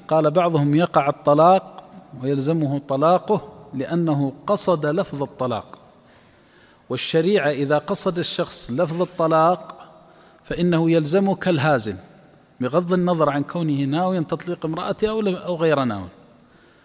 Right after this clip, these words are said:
وهذه ال-، المسألة ذكرها الأئمة وأفتى فيها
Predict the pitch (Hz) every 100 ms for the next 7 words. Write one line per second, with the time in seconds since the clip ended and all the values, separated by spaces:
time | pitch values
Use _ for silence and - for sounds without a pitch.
0 | _ _ _ _ - - 147 156 156 156
1 | 151 202 202 185 180 170 175 170 196 185
2 | 180 170 175 208 160 151 156 170 151 135
3 | 131 156 - 156 - 170 143 143